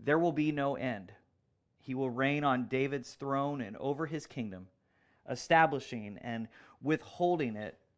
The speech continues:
uh, upholding it with justice and righteousness from that time on and forever. The zeal of the Lord Almighty will accomplish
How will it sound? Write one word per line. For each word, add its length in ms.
uh, 160
upholding 580
it 120
with 200
justice 680
and 200
righteousness 680
from 240
that 280
time 360
on 420
and 160
forever. 480
The 180
zeal 640
of 140
the 100
Lord 540
Almighty 760
will 160
accomplish 540